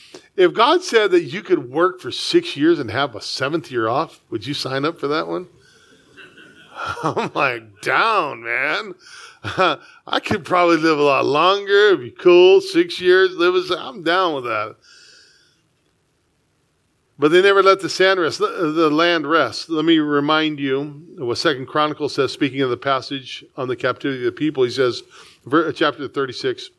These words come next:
"And those who escaped from the sword he carried away to Babylon.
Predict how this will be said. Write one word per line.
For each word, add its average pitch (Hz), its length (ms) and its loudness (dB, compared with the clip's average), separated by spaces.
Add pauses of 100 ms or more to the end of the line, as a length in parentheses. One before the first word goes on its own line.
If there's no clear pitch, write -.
(1300)
"And 143 80 -2
those 214 220 6
who 214 80 4
escaped 196 520 2 (360)
from 175 240 2
the 165 100 4
sword 185 460 4
he 151 100 -2
carried 180 360 6
away 170 340 6
to 165 260 -2
Babylon. 147 640 -2